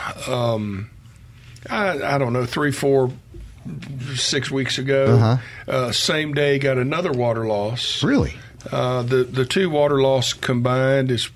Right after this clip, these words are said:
Speaker 1: probably, we're still working out estimates, uh,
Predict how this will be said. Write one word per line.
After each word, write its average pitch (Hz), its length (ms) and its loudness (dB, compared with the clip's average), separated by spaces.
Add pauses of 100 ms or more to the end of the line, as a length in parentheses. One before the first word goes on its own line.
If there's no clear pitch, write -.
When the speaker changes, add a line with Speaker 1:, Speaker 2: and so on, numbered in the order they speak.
Speaker 1:
probably, 160 1500 -2 (400)
we're 127 100 2
still 135 240 2
working 131 260 2
out 131 200 2
estimates, 131 720 0
uh, 117 520 0